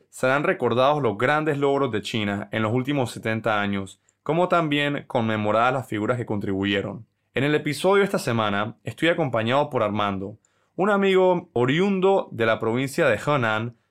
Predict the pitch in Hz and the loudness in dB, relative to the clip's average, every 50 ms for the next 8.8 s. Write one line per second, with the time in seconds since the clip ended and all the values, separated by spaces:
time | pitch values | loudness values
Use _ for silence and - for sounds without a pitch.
0 | _ _ _ - 113 107 - 120 113 107 98 - - 104 98 95 92 - - _ | _ _ _ -6 -4 -4 -2 -2 -2 -2 -2 -4 -6 -6 -6 -6 -8 -12 -14 _
1 | _ _ _ _ _ _ _ _ _ _ - 120 127 131 135 156 165 180 185 190 | _ _ _ _ _ _ _ _ _ _ 0 2 2 4 4 2 2 0 0 -2
2 | 185 160 175 185 180 185 226 160 - 147 131 120 107 - - 113 107 107 107 104 | -2 0 0 0 2 2 0 0 2 2 2 2 2 0 0 0 0 2 0 -2
3 | - - 160 156 160 165 156 156 - - 156 139 123 113 107 107 110 110 110 113 | -2 -2 -2 0 0 0 -2 -2 -4 -2 -2 -2 0 0 -2 -2 -2 -4 -4 -6
4 | _ _ _ _ _ _ _ - 127 120 - - 123 117 120 110 107 113 - - | _ _ _ _ _ _ _ -2 -2 -2 0 -2 -2 -2 -2 -4 -4 -6 -2 2
5 | 143 156 156 143 127 127 127 123 - - 139 131 131 131 - - _ _ _ _ | 2 4 4 4 4 4 2 0 0 0 2 2 2 0 -4 -12 _ _ _ _
6 | _ - 110 104 101 101 92 95 - - 101 95 95 92 95 - - _ _ _ | _ -4 -2 0 0 -2 -2 -4 -6 -8 -6 -6 -6 -8 -10 -14 -20 _ _ _
7 | - 117 117 135 151 139 139 139 135 175 143 - 127 113 101 - - 113 113 - | -6 -4 0 0 2 2 2 0 0 -2 -4 -2 0 -2 0 0 0 -2 0 0
8 | 131 110 98 107 113 120 107 98 95 101 98 95 95 101 113 117 | -2 -4 -4 -4 -4 -4 -2 -2 -2 -2 -2 -2 -2 -4 -6 -8